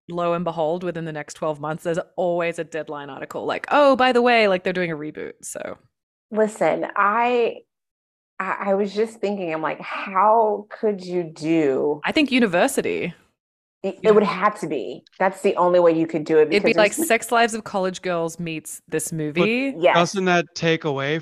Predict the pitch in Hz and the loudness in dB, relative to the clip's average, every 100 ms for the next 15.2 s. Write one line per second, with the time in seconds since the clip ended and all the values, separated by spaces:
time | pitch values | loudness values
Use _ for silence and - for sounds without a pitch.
0 | - - 175 175 170 190 190 147 120 123 | -6 -6 -4 -4 -6 -2 -2 -2 -6 -8
1 | 139 170 - 135 120 - _ - 135 147 | -6 -6 -6 -8 -8 -16 _ -14 -12 -8
2 | 143 143 143 135 _ _ _ _ - - | -4 -2 -2 -6 _ _ _ _ -20 -16
3 | 143 131 131 143 135 131 _ - 143 113 | -8 -6 -4 -4 -4 -8 _ -10 -8 -8
4 | 123 131 123 139 131 123 - _ - 131 | -6 -8 -8 -10 -10 -10 -16 _ -14 -12
5 | 135 - 170 196 196 _ _ _ _ _ | -12 -8 -6 -6 -10 _ _ _ _ _
6 | _ _ - 135 139 131 - 170 185 113 | _ _ -12 -8 -6 -6 0 2 2 -2
7 | - 135 123 - 143 139 131 160 113 95 | -8 -8 -8 -8 -4 -4 -2 -4 -4 -12
8 | _ _ 240 269 254 233 220 233 226 226 | _ _ 2 4 4 2 2 0 -2 -2
9 | 190 180 180 180 185 165 160 156 - - | -4 -2 -6 -4 -6 -4 -4 -6 -12 -10
10 | - 170 160 151 135 175 - 156 143 135 | -6 -4 0 0 2 2 2 0 0 -2
11 | 156 143 147 170 156 120 113 147 135 156 | -4 -6 -4 -2 -2 -6 -8 -6 -4 -4
12 | 139 135 143 165 160 143 147 135 247 247 | -4 -6 -6 -4 -4 -6 -4 -2 0 2
13 | 247 247 339 523 330 202 180 196 247 175 | 2 2 4 4 2 0 -2 0 2 2
14 | 151 208 247 370 262 160 165 185 160 160 | 0 0 0 2 4 4 2 0 0 -2
15 | 156 | -6